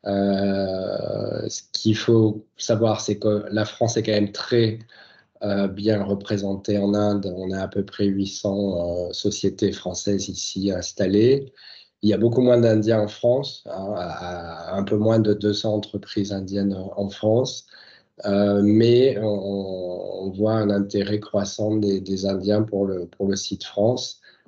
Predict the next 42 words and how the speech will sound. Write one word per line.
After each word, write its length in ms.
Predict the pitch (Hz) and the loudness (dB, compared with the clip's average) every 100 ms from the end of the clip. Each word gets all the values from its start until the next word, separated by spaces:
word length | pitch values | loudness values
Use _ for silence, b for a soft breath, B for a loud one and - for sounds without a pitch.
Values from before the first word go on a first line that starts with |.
| _ | _
encore 300 | 92 98 110 | -4 2 2
une 120 | 101 | 2
fois, 240 | - 117 117 | 0 0 0
surtout, 680 | - - 117 - 113 110 110 | 0 -4 -4 -4 -2 -2 -2
euh, 180 | 98 90 | -6 -6
sur, 540 | 87 - 110 98 95 90 | -8 -4 -2 -2 -4 -8
euh, 80 | |
sur 200 | 90 110 | -8 -6
des 200 | 95 98 | -4 -4
acquisitions, 640 | 98 98 98 95 95 - 113 | -4 -4 -8 -8 -8 -2 0
un 60 | |
peu 140 | 101 101 | 0 0
moins 240 | 98 107 | 0 0
sur 260 | 107 - 98 | -2 -6 -10
du, 320 | 98 95 92 | -6 -6 -4
du 140 | 95 | -2
greenfield. 520 | 101 98 95 - 85 - B B B B B | 0 0 -4 -8 -10 -12 B B B B B
Voilà, 200 | 104 92 | 0 2
je 120 | 82 | 4
vais 60 | 113 | 4
pas 120 | 123 | 6
commenter 480 | 120 127 127 123 135 | 4 4 4 6 4
tous 140 | 135 | 2
ces 200 | 113 120 | 0 2
chiffres 380 | 110 - 123 123 | 2 2 2 2
sur 200 | 123 104 | 0 -4
le, 240 | 104 101 101 | -2 -2 -2
la 100 | 101 | -4
croissance, 880 | - 104 104 - 110 110 107 - 101 | -6 -8 -6 -4 -2 0 -2 -6 -4
euh, 320 | 98 98 98 | -2 0 0
le 160 | 98 | 0
pib, 640 | 98 - - 107 107 107 98 | -2 -6 -4 0 4 2 2
euh, 460 | 98 95 95 92 | -2 -2 -4 -6
par 320 | 92 98 95 92 | -6 -6 -6 -6
habitant, 560 | 90 95 - 113 104 | -6 -8 -4 0 2
et 80 | 101 | 0
cetera. 400 | 101 104 98 101 | -2 -6 -2 -4
C'est, 180 | 104 92 | -4 -10
c'est 200 | - 90 | -10 -10
des 120 | 92 | -6
chiffres, 420 | 101 - 101 - | -6 -8 -10 -8
euh, 220 | 92 92 | -6 -6